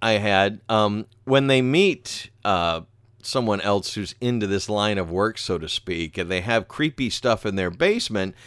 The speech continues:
he makes the point of saying, "You should burn all this stuff. This is creepy." Yet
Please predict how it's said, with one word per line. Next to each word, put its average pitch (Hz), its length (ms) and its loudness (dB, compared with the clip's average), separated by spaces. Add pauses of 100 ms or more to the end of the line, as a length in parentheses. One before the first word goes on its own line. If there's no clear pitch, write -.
(320)
he 170 440 0 (580)
makes 131 260 2
the - 80 -8
point 165 420 -4
of 110 120 -4
saying, 104 400 2
"You 123 100 0
should 95 240 -6
burn 120 240 0
all 85 140 -2
this 76 180 -10
stuff. 76 320 -6
This 110 180 -6
is 95 120 -10
creepy." 95 680 -6
Yet 101 340 0